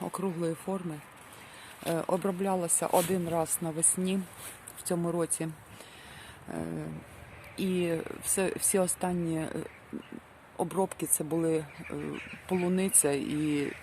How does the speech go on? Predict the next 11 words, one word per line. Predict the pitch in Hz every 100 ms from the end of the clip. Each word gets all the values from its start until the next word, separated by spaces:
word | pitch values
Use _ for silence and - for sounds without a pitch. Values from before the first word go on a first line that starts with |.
| - 139
їй | 151 151 -
там | 147 143 135 -
трішки | - 151 - 156
попадало. | 139 147 131 127 127 - - - - - - - - - - - - - - - - - - - - -
Е, | 160 156 - - - - - - - - - - - -
ця | - 220
яблунька | 208 214 190 180 165 175 165 - - - - - - - - - - -
української | - 190 202 208 - 175
селекції, | - 160 151 151 - 202 214 208 - - - -
зимовий | 160 185 185 175 165
сорт | - 180 190